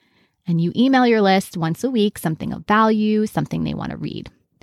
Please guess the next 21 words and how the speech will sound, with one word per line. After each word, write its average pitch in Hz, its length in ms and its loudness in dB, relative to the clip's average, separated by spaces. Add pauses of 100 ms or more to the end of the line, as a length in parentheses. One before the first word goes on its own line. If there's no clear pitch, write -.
(400)
And 170 120 0
you 170 60 2
go 170 140 0
through 156 240 -6
your 226 160 2
list 233 420 0
and 180 140 2
you 175 80 0
decide 196 920 2
what 202 160 -6
you 196 140 -2
want 185 200 0
to 185 100 -8
do 151 220 -4
or 160 140 -8
try. 160 240 -2
You 156 120 -2
keep 170 260 -6
doing 170 320 0
that - 200 -6
same, 160 360 0